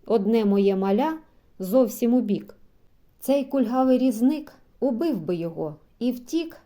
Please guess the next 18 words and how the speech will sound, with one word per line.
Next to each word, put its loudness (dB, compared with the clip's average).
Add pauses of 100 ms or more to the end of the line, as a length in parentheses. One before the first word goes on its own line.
(140)
до -2
Вайнгунги, 0 (460)
а -4
потім -4 (220)
тутешні 0
селяни 0 (400)
почали 0
б 0
мститися -2
всім 0
нам -2 (160)
і -4
вигнали -2
б -4
нас -2
із -4
наших -6
притулків. -4